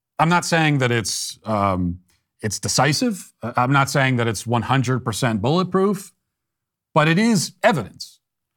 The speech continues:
And when it comes to the kind of accusation being made, it's the only sort of evidence that could possibly exist. As I said yesterday, if he did sexually assault any of the twenty-six women who accuse him,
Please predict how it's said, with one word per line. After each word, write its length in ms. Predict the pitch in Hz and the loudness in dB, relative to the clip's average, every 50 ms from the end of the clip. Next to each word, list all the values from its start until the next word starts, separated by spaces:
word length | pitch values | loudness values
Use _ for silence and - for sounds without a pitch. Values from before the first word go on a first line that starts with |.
| _ _ _ _ _ _ _ _ _ _ _ _ _ _ _ | _ _ _ _ _ _ _ _ _ _ _ _ _ _ _
And 160 | _ 147 160 160 | _ 2 2 4
when 100 | 165 175 | 2 2
it 60 | 175 | 2
comes 280 | - 214 226 214 180 | 2 2 2 2 2
to 100 | - - | 0 0
the 80 | 175 147 | 0 0
kind 240 | - - - 185 180 | 0 0 2 2 4
of 60 | 160 | 4
accusation 480 | 160 151 - 147 123 143 131 - 127 123 | 2 2 2 0 0 0 0 0 -2 0
being 120 | 127 120 | 0 2
made, 180 | 139 170 165 135 | 2 2 2 2
it's 200 | 127 123 - - | 0 -4 -2 -2
the 160 | 143 143 147 | -2 -2 0
only 420 | - 143 175 190 196 196 185 175 165 | 2 2 2 4 4 2 2 2 2
sort 200 | - 170 160 147 | 2 2 2 2
of 60 | 139 | 2
evidence 340 | 151 139 147 139 135 135 - | 2 2 2 0 0 0 -2
that 80 | 151 | -2
could 220 | 135 - 139 135 - | -2 -2 -4 -4 -6
possibly 580 | - - 139 139 143 - 156 127 139 147 151 | -2 0 0 2 2 0 -2 -2 0 -2 0
exist. 500 | 151 160 147 175 277 269 151 - - - _ _ _ _ _ _ _ _ | 0 0 0 0 0 0 -2 -4 -8 -12 _ _ _ _ _ _ _ _
As 160 | 151 175 - | 0 2 2
I 60 | 190 | 2
said 200 | 180 185 202 185 | 0 0 0 0
yesterday, 460 | 170 196 220 - - 170 147 127 120 - _ _ _ _ _ | 0 0 0 -2 0 0 0 0 0 -4 _ _ _ _ _
if 220 | - - - - | 0 0 0 0
he 140 | - 220 226 | 0 0 2
did 500 | 185 175 262 262 175 127 110 104 104 120 - _ _ | 4 4 4 4 2 2 0 -2 -4 -6 -10 _ _
sexually 520 | - - 180 170 165 - - 175 160 143 | -2 0 0 0 0 0 -2 0 0 0
assault 540 | 135 123 - - 139 123 113 110 - - - _ _ _ _ | 0 0 0 0 0 2 0 0 -2 -4 -10 _ _ _ _
any 360 | - 160 226 240 165 117 82 | 2 2 4 4 2 0 -2
of 160 | - - 117 110 | 0 0 0 0
the 80 | 113 - | 0 0
twenty-six 380 | - 123 120 113 - 120 98 | 0 0 -2 0 -2 -2 -2
women 220 | - 123 117 113 107 | 0 0 0 2 2
who 100 | 110 104 | 0 -2
accuse 360 | 101 - 135 165 190 - - | 0 0 0 0 0 0 0
him, 260 | 107 95 104 101 101 | 0 -2 -2 -4 -4